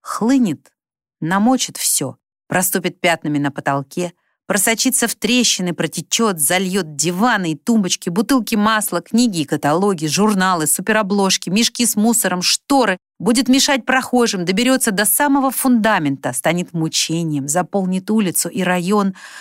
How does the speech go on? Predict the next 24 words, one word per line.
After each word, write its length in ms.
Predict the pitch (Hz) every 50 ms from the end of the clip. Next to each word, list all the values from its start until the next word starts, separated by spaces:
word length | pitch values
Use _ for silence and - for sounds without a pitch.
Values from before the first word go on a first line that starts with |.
| - -
автомобили 680 | - 160 - - - 208 208 214 214 185 220 254 247 208
утонут 460 | 208 196 196 - 196 185 175 160 151
в 80 | - -
ней, 180 | 160 156 147
придётся 460 | 143 - 180 175 220 247 240 240 - 185
строить 400 | - - - 160 151 139 - -
плоты, 460 | - 151 151 151 - 196 185 185 185 - - - -
укрытия, 600 | - 160 - - - 190 214 226 214 - - 165
бросить 420 | 147 160 220 269 285 - - 196 -
все 280 | - - - - 269
свои 220 | 247 - 233 220 220
пожитки 480 | - 233 226 208 240 254 - - -
и 280 | - - 202 208 - 202
имущество, 720 | 208 220 226 247 247 - - - 165 - - - 139 147 - - - - - -
а 100 | 196 233
тех, 220 | - - 302 277 -
кто 160 | - - 262
не 100 | 262 269
сможет 400 | 262 - - 302 285 208 170 -
удержаться 600 | 139 147 160 160 - - 156 147 147 - - 151
на 100 | 147 135
плаву, 420 | - 147 147 151 147 135 120 127 _ _ _ _ -
унесёт 560 | 165 180 185 196 190 - - 247 247 247 - -
прочь. 640 | - 151 127 123 117 110 - - - - - _